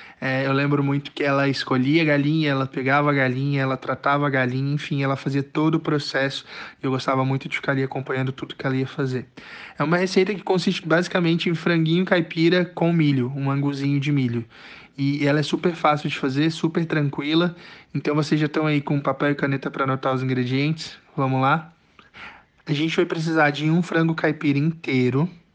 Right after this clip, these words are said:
tá? Aqui em Goiânia é muito simples de encontrar nas feiras. Geralmente eu encontro, sei lá, dois por trinta, às vezes um por quinze. São franguinhos caipirão, assim, bem gostosos. Mas se às vezes for muito difícil de encontrar na feira, ou então,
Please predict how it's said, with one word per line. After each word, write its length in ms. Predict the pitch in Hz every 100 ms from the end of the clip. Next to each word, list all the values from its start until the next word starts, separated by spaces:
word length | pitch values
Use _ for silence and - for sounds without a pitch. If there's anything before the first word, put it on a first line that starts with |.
| _
tá? 380 | - 131 139 160 - - -
Aqui 200 | - 156
em 20 |
Goiânia 300 | 156 156 160
é 20 |
muito 240 | 151 165 165
simples 340 | 175 160 160
de 80 | 151
encontrar 400 | 147 147 143 143
nas 220 | 135 -
feiras. 460 | - 131 143 143 135
Geralmente 360 | 139 139 139
eu 40 | 147
encontro, 580 | - 143 143 151 139 - - - -
sei 160 | 156
lá, 160 | 143 135
dois 340 | 131 143 151
por 200 | - 139
trinta, 580 | - 147 165 170 160 160
às 80 | 139
vezes 300 | 143 143 135
um 160 | 147
por 240 | 147 160 - -
quinze. 560 | - 156 160 160 151
São 200 | 147 151
franguinhos 520 | 143 156 147 143 147
caipirão, 480 | - 147 - 143 139
assim, 320 | 143 - 143
bem 320 | 139 143 156 180
gostosos. 760 | 160 - - 127 135 143 - - - - -
Mas 280 | - 160 170
se 260 | - 202 160
às 180 | 151 151
vezes 220 | 170 165
for 220 | - 170
muito 260 | 165 175 175
difícil 360 | - 170 160
de 60 | 151
encontrar 360 | 147 151 147 147
na 100 | 131
feira, 340 | - 151 160
ou 60 | 143
então, 360 | - 151 156